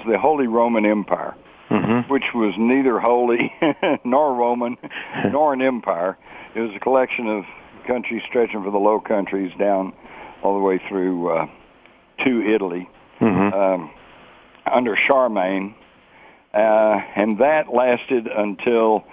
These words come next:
Speaker 1: about eighteen oh two when, um, Napoleon conquered Europe
Speaker 2: Mm-hmm.
Speaker 1: and, uh, broke up the First Reich, or the Holy Roman Empire.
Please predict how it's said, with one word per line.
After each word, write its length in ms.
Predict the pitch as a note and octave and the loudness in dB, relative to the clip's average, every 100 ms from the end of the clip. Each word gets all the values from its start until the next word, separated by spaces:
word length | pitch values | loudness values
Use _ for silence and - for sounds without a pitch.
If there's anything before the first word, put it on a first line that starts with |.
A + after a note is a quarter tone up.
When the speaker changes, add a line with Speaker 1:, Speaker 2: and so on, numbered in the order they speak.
| - - - | -20 -8 0
Speaker 1:
about 540 | G2 F#2+ B2+ C3 C3+ - | 0 2 2 2 0 -2
eighteen 400 | B2+ - B2 A2+ | -4 -2 -2 -2
oh 100 | F#2 - | -2 -4
two 360 | F3 D3 B2+ A2 | -2 0 0 -2
when, 420 | - A2+ A2 G#2 G2+ - | -4 0 0 -2 -6 -2
um, 400 | G2 G2 F#2+ F2+ - - - - | 2 2 0 -4 -16 -20 -20 -6
Napoleon 680 | G#2+ - E3 D#3+ B2 D#2+ D#2 _ - - | -4 0 2 2 -2 -8 -16 _ -12 -4
conquered 340 | A2+ - F2 | -4 -4 -12
Europe 320 | F#2 A2 C2 _ - - - - | -6 -4 -6 _ -20 -18 -12 -4
Speaker 2:
Mm-hmm. 360 | G#2+ F#2+ A#2+ | 0 0 -2
Speaker 1:
and, 340 | G2 G2+ G2 G2 | -2 -2 0 0
uh, 140 | F#2+ | 0
broke 340 | F2+ G#2+ G#2+ A#2 | 2 0 0 0
up 240 | G#2 - | -2 -4
the 80 | - - | -8 -2
First 220 | B2 - - | -2 -2 -2
Reich, 380 | F2+ F#2+ F#2 | 0 0 0
or 80 | G2+ | -2
the 100 | F2 | 0
Holy 240 | E2+ G#2+ F#2+ | 0 2 2
Roman 360 | G2 G2+ F#2+ | 0 2 2
Empire. 480 | G2+ G#2 - D#2 E2+ | 0 0 0 -2 -2